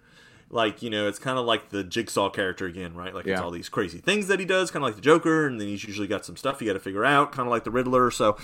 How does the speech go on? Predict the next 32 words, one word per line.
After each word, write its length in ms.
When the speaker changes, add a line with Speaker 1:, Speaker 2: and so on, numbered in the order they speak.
Speaker 1:
I 80
don't, 220
I 60
don't 180
know 160
if 120
they 140
would 280
necessarily 560
go 280
for, 760
go 160
for 140
that 240
as 100
a 60
character, 420
but 140
that, 240
that 140
would 100
probably 180
be 120
my 140
top 340
three, 320
and 80
I 60
could 180
see 200
them 300
doing, 420